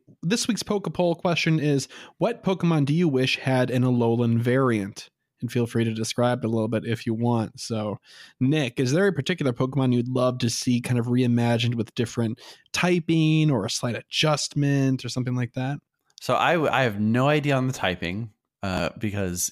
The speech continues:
Speaker 2: even when playing the main series games, I have to have the chart nearby. And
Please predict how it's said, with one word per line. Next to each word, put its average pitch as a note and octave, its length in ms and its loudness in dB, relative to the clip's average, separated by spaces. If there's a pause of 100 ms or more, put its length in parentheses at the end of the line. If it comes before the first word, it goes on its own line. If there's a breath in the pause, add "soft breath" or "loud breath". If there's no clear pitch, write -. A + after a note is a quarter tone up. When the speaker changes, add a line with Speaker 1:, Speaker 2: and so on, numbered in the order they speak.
(120)
Speaker 2:
even A2+ 600 0
when A2+ 320 0
playing A2 300 0
the G2+ 40 2
main G2+ 200 0
series F#2+ 320 -2
games, F#2 320 -4
I G2 60 0
have F#2+ 120 -4
to F2+ 340 -4
have G2 220 -4
the G2 80 -2
chart G2 480 -2
nearby. G2 720 0 (540 loud breath)
And G#2+ 420 2